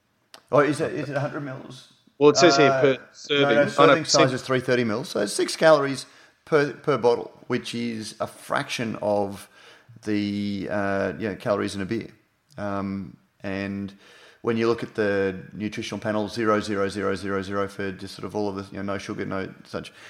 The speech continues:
Speaker 1: And, and, and that was the point I was making last week, is that, yeah, look, absolutely,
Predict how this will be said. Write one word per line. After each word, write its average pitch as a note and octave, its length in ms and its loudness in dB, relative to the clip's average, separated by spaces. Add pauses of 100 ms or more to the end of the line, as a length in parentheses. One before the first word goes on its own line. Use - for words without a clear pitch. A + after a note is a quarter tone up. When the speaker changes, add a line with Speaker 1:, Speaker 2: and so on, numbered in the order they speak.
(180)
Speaker 1:
And, C3+ 200 2
and, D3+ 160 2
and D3 300 4
that F#3 80 4
was D3+ 100 2
the C3 60 -6
point G#2+ 220 -2
I G2 40 0
was F#2+ 100 -6
making G2 280 -4
last F#2+ 240 -4
week, - 260 -8
is G2 140 -8
that, G2 180 -6
yeah, B2+ 80 0
look, B2 180 0
absolutely, A#2 680 0